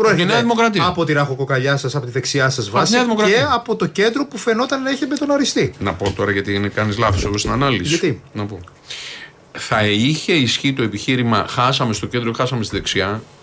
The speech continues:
Speaker 2: εάν έβλεπα έναν ψηφοφόρο να πάει να ψηφίσει πασόκ. Έφευγε λοιπόν ο Δημοκράτης, πήγαινε ψήφισε πασόκ, άρα τι μου έλεγε;
Speaker 1: Μα δεν είπαμε ότι πήγε αλλού.
Speaker 2: Ακούς.
Speaker 1: Ναι.
Speaker 2: Να πω το επιχείρημα.
Speaker 1: Ναι, ναι.
Speaker 2: Άρα,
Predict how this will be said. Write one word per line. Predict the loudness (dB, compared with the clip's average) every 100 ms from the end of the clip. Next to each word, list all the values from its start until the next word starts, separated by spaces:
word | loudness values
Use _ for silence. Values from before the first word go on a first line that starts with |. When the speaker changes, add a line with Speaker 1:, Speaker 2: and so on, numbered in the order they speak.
| -6
Speaker 2:
εάν | 0 2 2 0 -6 -14 -20 -14 -4
έβλεπα | 0 2 2
έναν | 0
ψηφοφόρο | 0 -2 0 0
να | 2
πάει | 2
να |
ψηφίσει | 0 -2 -2
πασόκ. | -2 0 -2 -4 -18 -20 -20 -20 -20 _ -20 -20 -20 -4
Έφευγε | 0 0 -2 -4
λοιπόν | -8 -6 -8 -6
ο | -8 -8
Δημοκράτης, | -8 -4 -4 -4 -6 -8 -16 -20 -4
πήγαινε | 0 0 0
ψήφισε | 0 -2 -2
πασόκ, | -4 -6 -4 -4 -4 -10 -20 -20 -20 -6
άρα | 0 0
τι | 0
μου | 0 2
έλεγε; | 2 2
Speaker 1:
Μα | 2
δεν | 2
είπαμε | 4 2
ότι | 0
πήγε | 0 0
αλλού. | 0 0 -2 -10 -14
Speaker 2:
Ακούς. | -10 -8 -8 -6
Speaker 1:
Ναι. | -6 -6 -6 -10 -6
Speaker 2:
Να | -4
πω | -2
το | -2
επιχείρημα. | -2 -2 -2 -2 0 0
Speaker 1:
Ναι, | 0
ναι. | -4 -10 -16 -20 -20 -20 -20 -8
Speaker 2:
Άρα, | -2 0 0 0 -4